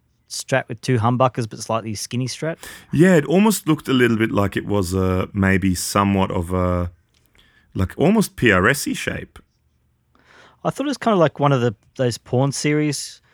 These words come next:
Speaker 1: uh, offset type things.
Speaker 2: Oh yeah, there it is. There's the picture. Yeah, I wonder what that is called.
Speaker 1: Yeah.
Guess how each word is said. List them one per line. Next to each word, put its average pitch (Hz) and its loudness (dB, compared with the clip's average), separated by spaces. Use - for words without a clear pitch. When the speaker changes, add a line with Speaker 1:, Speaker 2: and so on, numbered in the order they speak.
Speaker 1:
uh, 127 -2
offset - -8
type - -2
things. 240 -10
Speaker 2:
Oh 139 2
yeah, 117 6
there 113 4
it 95 0
is. 92 -4
There's 101 -6
the 90 -12
picture. 107 -10
Yeah, 156 -8
I - -4
wonder 214 -4
what 196 -4
that 156 -4
is 127 -10
called. 107 -6
Speaker 1:
Yeah. 113 -10